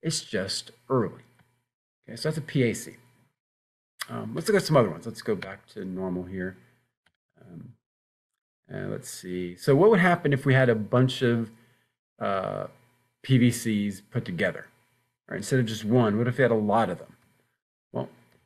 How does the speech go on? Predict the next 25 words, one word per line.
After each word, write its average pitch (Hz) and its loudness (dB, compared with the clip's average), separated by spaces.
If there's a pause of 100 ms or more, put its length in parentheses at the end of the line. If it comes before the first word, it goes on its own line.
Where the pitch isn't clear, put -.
(140)
that 147 4
would 170 6
be 156 6
a 120 4
fast 123 2
rhythm, 101 -4 (500)
okay? - -10 (720)
And, 95 -4 (880)
oh, 92 -14
you're 107 -10
not 101 -12
gonna - -16
let - -16
me, 78 -16
hold - -18
on. 50 -18 (960)
Let - -18
me, 76 -16
I - -20
gotta 76 -12
move 87 -12
me 107 -18
to 98 -18
the 101 -18
side. - -20